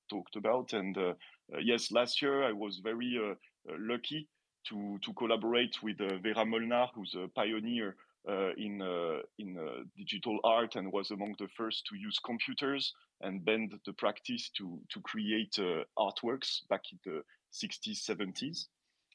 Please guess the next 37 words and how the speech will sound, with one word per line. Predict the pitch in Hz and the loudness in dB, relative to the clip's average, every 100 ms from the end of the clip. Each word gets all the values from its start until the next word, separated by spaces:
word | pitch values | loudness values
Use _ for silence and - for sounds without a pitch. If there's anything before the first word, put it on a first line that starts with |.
| - | -6
And, | - 98 98 | -4 -2 2
uh, | 95 90 85 80 | 4 4 2 2
Vera | 92 104 107 | 4 6 6
Molnar, | 107 110 110 98 | 4 4 4 2
unfortunately, | 95 107 101 - 107 98 - 110 107 98 | -2 -6 -6 -6 -6 -8 -6 -4 -2 -2
uh, | 85 80 - _ - | -4 -10 -20 _ -14
uh, | 78 60 50 50 | -10 -10 -10 -10
died, | 95 104 104 98 | 2 4 4 2
uh, | 95 87 | 0 0
in | 92 95 | 0 -2
December, | 87 - 127 131 160 - | 0 2 2 2 -2 -2
last | 98 95 | -2 -2
December. | 104 101 110 107 139 | 2 4 4 4 2
But, | 131 104 - | 2 0 2
uh, | 101 95 - - - _ - | 2 2 0 -8 -18 _ -4
uh, | 76 | -2
you | 78 117 | 0 4
know, | 127 | 6
in | 135 117 | 6 6
the | 113 | 6
life | 127 135 135 | 8 6 2
of | 113 101 | -6 -6
an | 107 | -4
artist, | 104 104 - 139 - - _ _ _ | -4 -4 -4 -4 -4 -8 _ _ _
it | - - | -12 -8
is | 117 104 - | -6 -6 -4
extremely | 135 - - 123 131 131 | -4 -2 -2 -2 -2 -2
important, | 120 117 123 117 127 120 120 113 | -2 -2 -4 -6 -4 -4 -6 -6
in | 104 | -2
my | 104 | 0
opinion, | 110 95 107 117 127 | 0 -2 -2 -2 -2
to | - | -4
be | 98 107 | -4 -2
encouraged | 113 120 123 117 120 - - _ _ - | -2 0 2 4 6 4 4 _ _ 0
by | 98 98 | 2 4
fellow | - 117 117 | 4 6 6
artists, | 107 104 - 151 - | 6 4 0 -2 -4